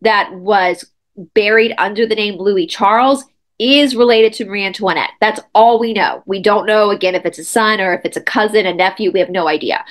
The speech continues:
Okay, so we're back at square one with that. But nonetheless, Louis Charles ends up in the court of England. Now, at this time, all monarchies are basically shitting their pants, okay?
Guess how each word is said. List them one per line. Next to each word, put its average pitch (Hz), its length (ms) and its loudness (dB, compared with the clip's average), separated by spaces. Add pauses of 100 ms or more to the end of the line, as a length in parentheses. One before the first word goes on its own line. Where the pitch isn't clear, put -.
(260)
Okay, 202 540 0
so 226 280 2
we're 233 160 2
back 233 220 -2
at 175 80 -8
square 185 480 -2
one 156 340 -4 (240)
with 175 160 0
that. 107 240 0 (200)
But 226 100 2
nonetheless, 262 580 0 (140)
Louis 262 380 2
Charles 233 420 2
ends 214 180 -2
up 202 160 0
in 196 60 -6
the 196 100 -6
court 196 400 -2
of 185 160 -2
England. 151 480 -6 (220)
Now, 226 120 4
at 247 120 0
this 339 180 0
time, 208 600 0 (680)
all 294 460 4
monarchies 233 880 0
are 208 180 -2
basically 294 500 0
shitting 226 300 -2
their 196 140 -6
pants, - 440 -10
okay? 190 520 0